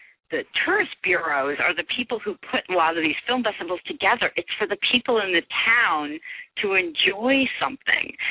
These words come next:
and to bring tourists and more money to that town.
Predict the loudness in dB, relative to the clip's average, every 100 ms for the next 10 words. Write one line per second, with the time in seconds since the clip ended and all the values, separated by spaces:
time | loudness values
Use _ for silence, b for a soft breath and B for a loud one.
0 | B 2 4 4 0 -4 -4 -4 -2 0
1 | 0 -2 -6 -4 0 -2 -2 -10 -10 -6
2 | -2 0 0 -2 -4 -2 -2 -4 -8 -6
3 | -2 -2 -4 -4 2 4 4 0 -6